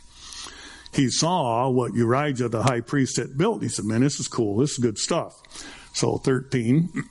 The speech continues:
<clears throat> So King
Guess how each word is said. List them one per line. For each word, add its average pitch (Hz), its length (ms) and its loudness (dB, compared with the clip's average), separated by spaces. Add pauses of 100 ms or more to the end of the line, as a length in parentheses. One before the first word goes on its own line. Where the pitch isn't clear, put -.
<clears throat> - 320 2 (1800)
So 143 540 6 (180)
King 240 380 8